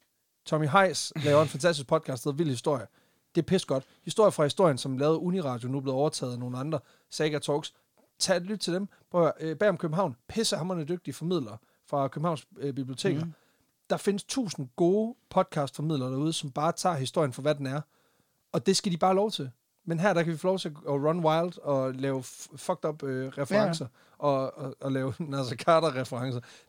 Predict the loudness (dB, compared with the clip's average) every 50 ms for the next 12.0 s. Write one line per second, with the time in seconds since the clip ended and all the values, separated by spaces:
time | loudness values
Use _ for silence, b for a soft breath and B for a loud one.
0 | B -6 -6 -6 -4 -2 0 0 0 0 -2 -2 -2 -2 -2 -2 0 0 0 2
1 | 2 2 2 2 0 -4 -8 -8 -8 -8 -10 -10 -12 -12 -12 -16 _ _ _ 2
2 | 2 4 4 2 0 0 0 0 0 0 2 2 2 2 0 -2 0 0 0 0
3 | 0 -2 -2 -4 -4 -6 -4 0 0 0 0 0 -2 -6 -8 -6 -6 -6 -6 -6
4 | b b b b b b b b -2 -2 -2 -2 -6 -4 -4 -2 -4 -4 -4 -6
5 | -14 -10 -10 -8 -6 -6 -6 -6 -2 0 0 0 0 -2 -8 -10 -10 -12 -16 _
6 | _ _ _ -10 -10 -8 -6 -4 -4 -2 0 0 0 -2 -2 -4 -6 -6 -8 -8
7 | -10 -10 -8 -6 -6 -6 -6 -8 -10 -8 -6 -4 -2 -2 -2 -2 -6 -6 -2 2
8 | 2 2 2 2 -2 -6 0 4 6 8 8 8 8 8 6 4 4 2 0 -2
9 | -2 -2 -2 -2 0 0 0 0 2 4 4 4 4 0 -6 -4 -4 -4 -4 -4
10 | -6 -6 -4 -2 0 -2 -2 -2 -2 -4 -4 -4 -4 -4 -4 -4 -4 0 4 4
11 | 4 4 4 0 -2 -2 -2 0 0 0 0 -2 -4 -4 -4 -4 -4 -4 -4